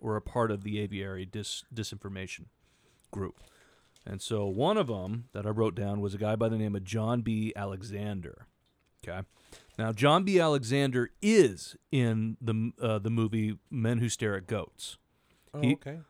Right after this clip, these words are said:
Speaker 1: So, like, he's a real guy. So, um,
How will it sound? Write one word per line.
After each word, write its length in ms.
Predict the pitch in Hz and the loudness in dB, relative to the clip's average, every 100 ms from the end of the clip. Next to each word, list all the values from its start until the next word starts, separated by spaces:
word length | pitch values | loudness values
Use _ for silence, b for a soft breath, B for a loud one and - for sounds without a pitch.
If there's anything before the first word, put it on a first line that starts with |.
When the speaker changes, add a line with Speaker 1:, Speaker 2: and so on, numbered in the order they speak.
| _ _ | _ _
Speaker 1:
So, 400 | - 143 127 117 | 2 8 10 8
like, 300 | 110 113 - | 6 2 4
he's 200 | 160 180 | 4 6
a 40 | |
real 160 | 185 190 | 8 8
guy. 360 | 160 139 80 - - _ | 8 4 2 -8 -20 _
So, 640 | - - 143 131 123 117 113 | -8 4 8 10 8 6 4
um, 420 | 117 117 110 110 | 2 2 2 0